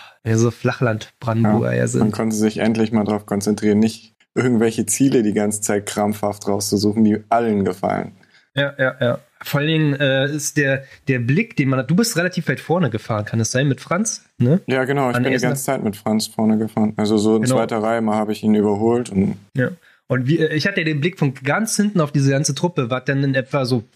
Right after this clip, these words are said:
Speaker 1: fünfzehn, sechzehn Leute waren, ne? <laughs> Und du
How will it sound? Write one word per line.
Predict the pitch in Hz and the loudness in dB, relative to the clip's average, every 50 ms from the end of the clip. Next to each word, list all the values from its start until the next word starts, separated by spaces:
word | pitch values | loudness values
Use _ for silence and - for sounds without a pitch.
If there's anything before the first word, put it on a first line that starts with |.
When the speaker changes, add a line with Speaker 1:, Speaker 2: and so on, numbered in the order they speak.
| _ _ | _ _
Speaker 1:
fünfzehn, | - - - - - 160 170 175 175 - - 170 160 147 | -16 -12 -4 0 2 2 2 2 0 0 0 0 0 0
sechzehn | 135 147 143 - - 151 135 | 0 -2 -2 -2 -2 0 2
Leute | 127 127 131 135 139 113 | 2 2 0 0 -2 0
waren, | 110 110 113 127 127 | 0 0 0 0 0
ne? | 131 131 143 139 - - _ _ _ _ | 0 -2 -2 -2 -6 -16 _ _ _ _
<laughs> | - - - - - - 190 139 | -4 -4 -4 -4 -6 -12 -4 -2
Und | 143 135 | 2 2
du | 165 | 2